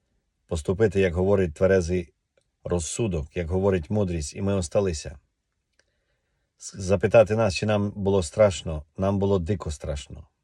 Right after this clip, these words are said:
Нам було так страшно, що сльози котилися, навіть не знаю, що вони котяться. Тому що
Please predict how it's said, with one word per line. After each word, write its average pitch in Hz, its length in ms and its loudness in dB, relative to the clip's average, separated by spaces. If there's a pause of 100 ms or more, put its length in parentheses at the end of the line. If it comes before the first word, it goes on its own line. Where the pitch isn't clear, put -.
(100)
Нам 90 200 -4
було 92 180 2
так 98 200 -2
страшно, 104 440 0
що 85 420 -2 (500)
сльози 98 360 0
котилися, 95 520 -2
навіть 90 380 -2
не 92 120 -2
знаю, 90 240 -2
що 80 180 -6
вони 82 180 -4
котяться. 73 540 -10 (1040)
Тому 90 220 -2
що 85 400 2